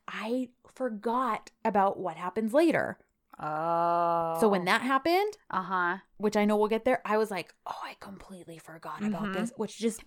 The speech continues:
Speaker 2: I had forgotten about it too.
Speaker 1: Oh, it makes me so
Speaker 2: Yeah.
Speaker 1: Mm,
Speaker 2: I
Speaker 1: I
Speaker 2: know.
Speaker 1: really
Speaker 2: Well,
Speaker 1: hate him.
Speaker 2: well, and it especially makes me mad because, and I don't think this is the thing you're talking <laughs> about, um, because then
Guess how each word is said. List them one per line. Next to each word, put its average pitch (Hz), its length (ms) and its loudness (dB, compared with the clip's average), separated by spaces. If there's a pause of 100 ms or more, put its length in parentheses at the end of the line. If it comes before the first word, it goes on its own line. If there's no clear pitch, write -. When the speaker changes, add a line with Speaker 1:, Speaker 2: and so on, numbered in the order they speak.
Speaker 2:
I 233 140 10
had 302 160 6
forgotten 220 260 6
about 190 180 4
it 151 100 -4
too. 180 380 -4
Speaker 1:
Oh, 208 300 -12
it - 80 -20
makes 220 200 -10
me 226 100 -4
so 202 580 -8 (100)
Speaker 2:
Yeah. 180 300 2 (340)
Speaker 1:
Mm, 247 340 2 (240)
Speaker 2:
I 214 100 2
Speaker 1:
I 214 60 4
Speaker 2:
know. 190 240 2 (160)
Speaker 1:
really 240 140 8
Speaker 2:
Well, 247 160 12
Speaker 1:
hate 240 160 2
him. 220 320 2
Speaker 2:
well, 240 220 8
and 247 140 2
it 233 120 2
especially 240 520 2
makes 269 280 0
me 269 180 2
mad 190 380 0
because, 175 680 -4 (560)
and 196 300 -2
I 226 120 12
don't 233 160 6
think 202 120 -2
this 196 200 -6
is 160 160 -14 (200)
the 180 80 -8
thing 165 220 -8
you're 160 100 -12
talking - 280 -6 (220)
<laughs> - 160 -2
about, 330 220 12 (380)
um, 180 400 4 (480)
because 254 320 4
then 262 460 6